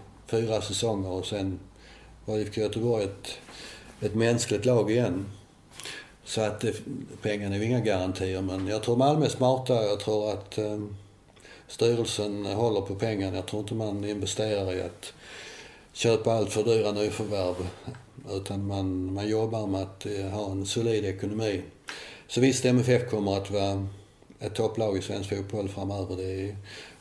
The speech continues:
det är absolut så. Om man sen kommer att komma ut i Europa igen, det är, det är en annan femma.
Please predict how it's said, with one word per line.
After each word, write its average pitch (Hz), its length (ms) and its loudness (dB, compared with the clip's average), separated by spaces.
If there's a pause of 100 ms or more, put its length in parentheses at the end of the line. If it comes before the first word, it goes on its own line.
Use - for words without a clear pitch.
det 95 160 -6
är 95 60 -4
absolut 101 420 -2
så. 90 280 -4 (540)
Om 104 140 -4
man 104 120 2
sen 101 260 2
kommer 104 360 2
att - 340 -6 (480)
komma 117 200 2
ut 113 180 0
i - 20 2
Europa 117 340 2
igen, 92 160 -2
det 98 100 -2
är, 110 180 -4 (220)
det 107 60 -6
är 107 40 -4
en 107 80 -4
annan 113 200 -2
femma. 101 280 -6